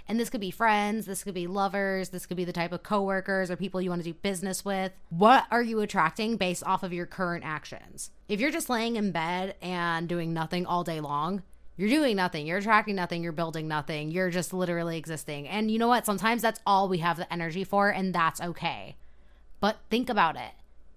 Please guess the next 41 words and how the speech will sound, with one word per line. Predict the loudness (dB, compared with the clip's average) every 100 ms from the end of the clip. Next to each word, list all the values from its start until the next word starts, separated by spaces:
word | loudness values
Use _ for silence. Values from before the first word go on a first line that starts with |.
| -20 -8 2
Would | 2 4
they | 0
want | 2 0 0
to | 0
be | 0
involved | 0 0 -2 -2
with | -6
you? | -8 -12 -16 -20 -20 -20 -14 -2
And | 0 2 0 0
make | 2 4 2 2
your | -2
purpose | 0 0 0 0 -2
in | 0 0
your | 2 2 4
life | 4 4 0 -6 -4
being | 0 2
someone | 2 2 2 2 0
who | 0
these | -4
people | -6 -6 -2 -2 0
would | -2 -4
be | -6
proud | 0 4 4 4
to | -2
know | 0 2 2 0 -10 -12
or | 0 0 0
excited | -2 0 0 0 -6
to | -4 -2
share | 0 0 0
with | -2 -2
their | -4
family | 0 2 2 2 -2 -6 -12 -12 -2
or | -2
someone | 0 0 2 4 2
who | 0
they | 0 0
want | 0 0
to |
do | 0
business | 0 2 2 0 -2 -2
with. | -6 -8 -14